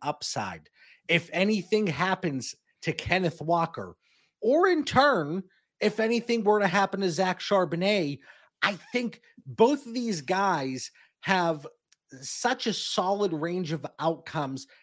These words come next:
and the floor is very stable, I think, for both of these guys. And on any given week, Zach Charbonnet, if he is involved in the passing game, uh, just to a certain extent, I think he offers flex appeal and has standalone value.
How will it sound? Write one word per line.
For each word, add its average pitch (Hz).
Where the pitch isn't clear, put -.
and 156
the 139
floor 240
is 127
very 147
stable, 117
I 101
think, 113
for 120
both 107
of -
these 104
guys. 90
And 147
on -
any 202
given 185
week, 214
Zach 170
Charbonnet, 175
if 175
he 208
is 175
involved 165
in 180
the 165
passing 165
game, 185
uh, 170
just 185
to 160
a 139
certain 180
extent, 175
I 180
think 226
he 208
offers 170
flex 180
appeal 151
and 135
has 156
standalone 147
value. 131